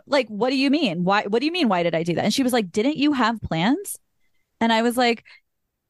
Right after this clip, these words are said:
"Yeah." S-, but, and she was like, I was like, "Yeah, but, but I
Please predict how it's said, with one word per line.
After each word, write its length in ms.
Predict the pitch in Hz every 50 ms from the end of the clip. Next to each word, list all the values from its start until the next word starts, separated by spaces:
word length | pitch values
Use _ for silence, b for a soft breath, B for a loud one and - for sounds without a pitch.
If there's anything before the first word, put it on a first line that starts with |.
| _ -
"Yeah." 640 | - 185 196 202 208 254 381 370 - - - - 214 208 _ _ _ _ _ _ -
S-, 200 | - - - - - 196
but, 420 | - 208 196 190 190 190 185 - _ - -
and 100 | 240 233
she 140 | - 262
was 120 | 247 240 233
like, 300 | 247 233 220 214 - _ _ -
I 80 | - 233
was 80 | 240
like, 120 | 240 226 175
"Yeah, 240 | 180 202 247 320 262
but, 160 | 175 185 180 - - -
but 140 | - 196 185
I 500 | 185 180 185 185 180 180 180 180 190 -